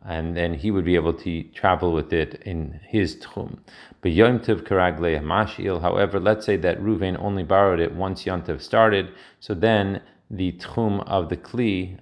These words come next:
uh, the Tchum of the utensil would be according to the lender. What about a case where Ha'isha Sheshala Mechaverta Tavlin Umayim Melech Le'isaso?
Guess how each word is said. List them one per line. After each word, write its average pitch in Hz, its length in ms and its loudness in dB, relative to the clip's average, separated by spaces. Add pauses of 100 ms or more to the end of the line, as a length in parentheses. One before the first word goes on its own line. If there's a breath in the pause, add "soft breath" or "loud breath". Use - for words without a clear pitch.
uh, 90 120 -4
the 82 160 -6
Tchum 101 540 -2
of 85 200 -2
the 92 80 -4
utensil 107 580 0
would 90 160 0
be 95 380 0 (240 loud breath)
according 95 560 2
to 87 300 -2
the 82 120 0
lender. 80 560 2 (680 loud breath)
What 127 120 6
about 139 220 6
a 107 40 4
case 107 460 -2
where 92 300 2
Ha'isha 120 500 -2
Sheshala 101 720 -2
Mechaverta 92 800 0
Tavlin 95 580 0
Umayim 85 600 -2
Melech 87 320 0
Le'isaso? 80 760 -4